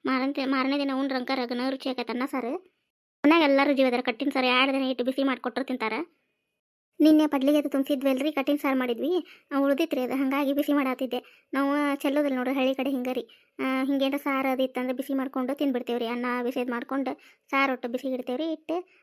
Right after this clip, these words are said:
ಆ, ಉಂಡ್ಬಿಡ್ತೇವ್ ನೋಡ್ರಿ. ಹಂಗೇನ್ ಒಟ್ಟ ಚೆಲ್ಲೋದು ಮಾಡೋದು ಹಂಗ್ ಮಾಡಲ್ರಿ, ಎಲ್ಲಾರು ತಿಂತೇವ್ರಿ ನಾವು. ಆ, ಯಾರೆಲ್ಲ ವಿಶ್ ಮಾಡಂತಂದು ಕಾಮೆಂಟ್ ಹಾಕಿದ್ರಲ್ರಿ, ಕತೆ ಎಂಡಿಗೆ ನಾ ಹಾಕಿರ್ತೀನ್ರಿ, ದಯವಿಟ್ಟು ಪೂರ್ತಿ ವಿಡಿಯೋ ನೋಡ್ರಿ.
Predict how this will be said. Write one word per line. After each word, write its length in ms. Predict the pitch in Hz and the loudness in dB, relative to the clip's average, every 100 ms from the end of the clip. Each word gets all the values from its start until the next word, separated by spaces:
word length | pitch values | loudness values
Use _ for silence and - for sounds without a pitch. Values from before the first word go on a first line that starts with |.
| _ | _
ಆ, 180 | 262 262 | -4 -2
ಉಂಡ್ಬಿಡ್ತೇವ್ 420 | 277 269 247 247 | 0 -2 -4 -4
ನೋಡ್ರಿ. 240 | 247 240 | -4 -4
ಹಂಗೇನ್ 520 | 262 247 254 262 247 247 | -6 -4 -2 -2 -2 -6
ಒಟ್ಟ 160 | 254 262 | -6 -4
ಚೆಲ್ಲೋದು 420 | 285 254 254 247 | -2 -2 0 0
ಮಾಡೋದು 260 | 240 254 | -2 -4
ಹಂಗ್ 120 | 277 247 | -4 -4
ಮಾಡಲ್ರಿ, 340 | 240 247 247 | -4 -2 -2
ಎಲ್ಲಾರು 400 | 247 240 254 262 - - _ - | -2 -2 -2 -4 -6 -20 _ -4
ತಿಂತೇವ್ರಿ 340 | 269 269 262 | -2 0 -2
ನಾವು. 500 | 254 247 247 - _ _ _ _ _ _ _ - | -2 -6 -8 -10 _ _ _ _ _ _ _ 2
ಆ, 80 | 285 | 4
ಯಾರೆಲ್ಲ 300 | 269 277 302 | 6 6 4
ವಿಶ್ 200 | 302 294 | 2 2
ಮಾಡಂತಂದು 420 | 285 285 285 269 | 0 0 0 0
ಕಾಮೆಂಟ್ 260 | 277 269 269 | 2 2 2
ಹಾಕಿದ್ರಲ್ರಿ, 400 | 277 247 254 254 | -2 0 0 0
ಕತೆ 340 | - 269 302 | -2 0 2
ಎಂಡಿಗೆ 320 | 302 285 269 277 | 2 2 2 0
ನಾ 80 | |
ಹಾಕಿರ್ತೀನ್ರಿ, 560 | 277 233 269 262 262 262 | 0 -4 -6 -4 -4 -2
ದಯವಿಟ್ಟು 380 | 254 262 277 294 | 0 0 -2 -6
ಪೂರ್ತಿ 320 | - 285 294 | -2 -2 0
ವಿಡಿಯೋ 220 | 269 262 | 0 0
ನೋಡ್ರಿ. 320 | 269 247 277 | 0 -2 -4